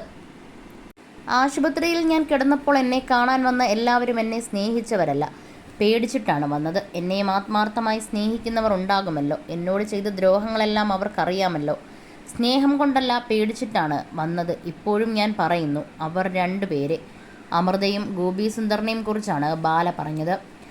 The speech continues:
അവരെക്കുറിച്ച് സംസാരിക്കാനുള്ള അധികാരം എനിക്കോ നിങ്ങൾക്കോ ഇല്ല. പക്ഷേ ഗോപി സുന്ദർ പക്കാ ഫ്രോഡാണ് എന്ന ഡൗട്ട് ഇറുക്ക്.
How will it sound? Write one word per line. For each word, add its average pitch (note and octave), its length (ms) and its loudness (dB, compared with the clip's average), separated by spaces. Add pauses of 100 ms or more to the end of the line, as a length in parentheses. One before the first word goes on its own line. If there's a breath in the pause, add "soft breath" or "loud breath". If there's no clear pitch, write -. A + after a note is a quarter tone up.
(360 loud breath)
അവരെക്കുറിച്ച് C#4+ 500 2
സംസാരിക്കാനുള്ള C4+ 840 2
അധികാരം A#3 600 2
എനിക്കോ A3 300 0
നിങ്ങൾക്കോ A3 520 0
ഇല്ല. C#3+ 220 -2 (100)
പക്ഷേ F3 260 -6
ഗോപി F#3+ 360 -2
സുന്ദർ A3 420 -2
പക്കാ G#3 280 -2
ഫ്രോഡാണ് F#3+ 600 0
എന്ന E3+ 180 -2
ഡൗട്ട് F3 480 0
ഇറുക്ക്. F3 420 -4